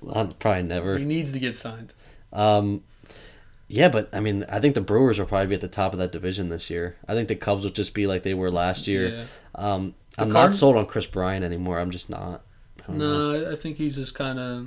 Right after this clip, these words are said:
Speaker 2: I don't know, I think he fell within, like, the Cubs, like, that World Series run, and I think they kinda just tailed off now.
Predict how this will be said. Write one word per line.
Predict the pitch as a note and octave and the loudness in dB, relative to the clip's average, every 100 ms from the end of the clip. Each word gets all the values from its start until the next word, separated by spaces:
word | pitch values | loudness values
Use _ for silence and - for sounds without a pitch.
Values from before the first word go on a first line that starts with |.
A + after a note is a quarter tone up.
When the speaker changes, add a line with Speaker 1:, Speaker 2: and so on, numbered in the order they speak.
| C3+ | -10
Speaker 2:
I | C3+ | -8
don't | B2+ | -6
know, | |
I | B2+ | -6
think | D3 | -6
he | C#3+ | -8
fell | C3 C#3 C3+ C3 | -2 2 2 0
within, | C3 B2 C3 B2 | -6 -8 -8 -8
like, | A#2+ - | -8 -10
the | A#2+ | -12
Cubs, | - C3 B2+ - | -6 -4 -4 -6
like, | B2 A#2 - - - - | -6 -6 -12 -20 -20 -8
that | C3 B2+ - | -6 -6 -8
World | C#3+ B2+ | -8 -6
Series | A#2+ C3+ B2+ B2+ B2 | -8 -6 -6 -6 -6
run, | B2+ B2+ | -6 -6
and | B2 | -8
I | A#2+ | -8
think | C3+ B2 | -10 -10
they | B2 | -10
kinda | B2 A#2+ | -10 -8
just | A#2 - | -10 -10
tailed | B2+ B2 A#2+ | -10 -8 -8
off | B2 A#2+ B2+ | -10 -12 -12
now. | C3 C3 | -10 -12